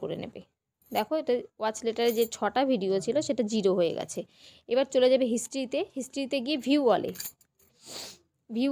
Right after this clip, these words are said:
অলে গিয়ে থ্রি ডটে প্রেস করবে, থ্রি ডটে প্রেস, প্রেস করে clear all history, clear all watch হিস্ট্রিটাকে প্রেস করে দেবে। দেখবে টোটাল যেখানে ছিল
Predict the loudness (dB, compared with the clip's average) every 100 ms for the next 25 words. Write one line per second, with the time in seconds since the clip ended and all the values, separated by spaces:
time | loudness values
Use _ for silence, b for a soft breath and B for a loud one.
0 | 2 2 0 -2 -4 -4 0 4 4 4
1 | 0 -2 -2 -4 -4 -4 -6 -10 _ _
2 | _ _ _ _ -4 -2 -2 0 0 -2
3 | -2 -4 -4 -2 0 -2 -2 0 2 2
4 | 2 2 2 -2 -6 -8 -14 -16 _ _
5 | _ _ _ _ _ _ -16 -8 2 4
6 | 4 4 2 2 2 0 0 -6 -4 -4
7 | 0 0 0 -4 _ _ _ _ _ _
8 | _ _ _ -4 -4 -4 -4 -2 0 0
9 | 0 -2 -4 -4 0 2 2 0 -2 -2
10 | -2 2